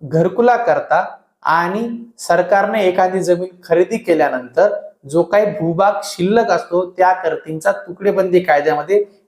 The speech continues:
करण्यात आलेले बदल आता आपण बघितले. पण हे जे काही बदल आहे ते बदल हे कोणकोणत्या अटींच्या अधीन राहता-, हे जे काही बदल केलेले आहेत ते बदल कोणकोणत्या अटींच्या अधीन राहून केलेले आहे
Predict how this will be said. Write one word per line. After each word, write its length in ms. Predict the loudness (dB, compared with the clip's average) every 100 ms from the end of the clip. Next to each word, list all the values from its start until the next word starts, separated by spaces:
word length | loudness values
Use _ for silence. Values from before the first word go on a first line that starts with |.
| _ _
करण्यात 400 | 0 2 0 2
आलेले 260 | 2 4 4
बदल 340 | 0 -2 -2 -4 _ _
आता 220 | -2 2
आपण 340 | 2 2 -4 -2
बघितले. 580 | -2 -4 -10 -12 -16 _ _ _ _
पण 220 | 2 2 0 -10 -16 _ _
हे 180 | -2 0
जे 120 | 2
काही 240 | 0 0 -2
बदल 420 | 0 2 4 4
आहे 380 | 2 0 -6 -10 -14 _ _ _ 2
ते 120 | 2
बदल 420 | 4 2 2 0 -6 -14 _
हे 120 | -2
कोणकोणत्या 880 | -2 -4 -4 0 -2 0 -4 -2 -2
अटींच्या 460 | -2 2 2 4 4
अधीन 360 | 4 0 2
राहता-, 460 | 2 2 -2 -6 -16 _ _ _ _ _
हे 220 | 2 2
जे 180 | 2 2
काही 160 | 4 2
बदल 300 | 2 0 -2
केलेले 320 | -4 -6 0
आहेत 220 | 0 -2 -8 -8
ते 80 |
बदल 380 | 0 0 2 -2
कोणकोणत्या 680 | -4 -10 -10 -6 -4 0 0 0 0
अटींच्या 560 | 0 0 -4 0 2 2 0
अधीन 320 | 0 0 0
राहून 260 | 2 0 -2
केलेले 300 | -6 0
आहे 100 | 2